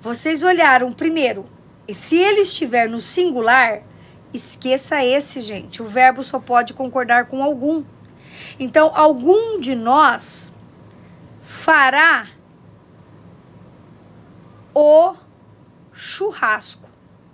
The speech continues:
Porque algum fará, perfeito. Está no plural, posso concordar com alguns? Posso. Então, alguns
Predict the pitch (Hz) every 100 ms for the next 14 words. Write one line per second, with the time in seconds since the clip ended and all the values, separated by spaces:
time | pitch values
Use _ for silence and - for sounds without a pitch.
0 | _ _ _ _ _ _ _ _ _ _
1 | _ _ _ _ _ _ _ _ - -
2 | 294 - 330 - - 349 370 269 262 403
3 | 480 508 - 480 415 330 269 269 _ 349
4 | 403 - 202 165 _ - - _ _ _
5 | _ _ - - _ - 320 - - 466
6 | 427 359 330 - 254 226 269 302 247 196
7 | 185 _ _ _ 294 311 311 311 294 269
8 | 247 247 220 226 214 - 208 196 196 208
9 | 294 226 214 - 233 214 214 240 285 -
10 | - 277 208 - - - 240 190 262 254
11 | 277 294 277 254 208 311 311 330 403 523
12 | - - -